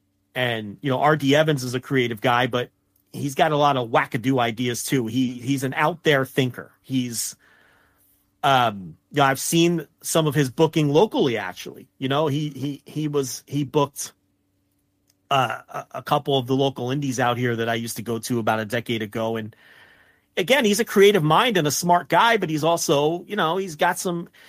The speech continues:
yeah. And, and here's the thing, you know, it, it's things like the, uh, the Undead Realm. Like, you know, I don't, I, it's like, I don't know how much of this, of,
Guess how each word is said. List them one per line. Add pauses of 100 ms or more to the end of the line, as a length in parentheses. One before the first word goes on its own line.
(280)
yeah.
And,
and
here's
the
thing,
you
know, (100)
it,
it's (640)
things
like
the,
uh,
the
Undead
Realm.
Like, (100)
you
know,
I
don't, (100)
I,
it's
like,
I
don't
know
how
much
of
this, (280)
of,